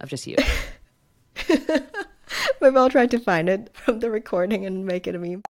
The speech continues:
Speaker 2: I don't know if this is the right question for you, but given the choice, would you prefer to be a manager or an individual contributor?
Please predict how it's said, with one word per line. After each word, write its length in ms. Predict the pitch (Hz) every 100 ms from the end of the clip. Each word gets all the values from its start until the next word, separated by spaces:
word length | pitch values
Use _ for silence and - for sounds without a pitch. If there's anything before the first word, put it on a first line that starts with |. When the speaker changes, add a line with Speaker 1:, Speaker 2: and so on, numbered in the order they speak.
| _
Speaker 2:
I 120 | 269
don't 180 | 294 370
know 140 | 311 320
if 100 | 262
this 200 | 262 262
is 80 |
the 60 | 220
right 140 | 190
question 400 | - 180 - 180
for 140 | 170 165
you, 160 | 151
but 160 | 151 190
given 240 | 226 240
the 80 | 277
choice, 340 | 247 226 208 208
would 140 | 190
you 60 | 196
prefer 260 | 190 190
to 120 | 185
be 100 | 180
a 40 | 165
manager 560 | 160 160 156 156 156 -
or 400 | 165 151 151 -
an 160 | 175 160
individual 500 | 165 156 156 151 151
contributor? 760 | - 151 - - - - 208